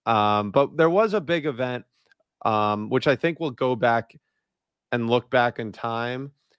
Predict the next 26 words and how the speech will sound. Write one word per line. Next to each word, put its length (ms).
is 300
the 360
China 460
Bitcoin, 680
uh, 180
China 520
banning 460
Bitcoin 580
mining. 640
This 360
was 240
a, 800
a 100
major 520
event 460
in 440
crypto 500
history. 880
Uh, 200
f-, 180
just 240
a 40
little 220
backstory 680
there, 260
right? 260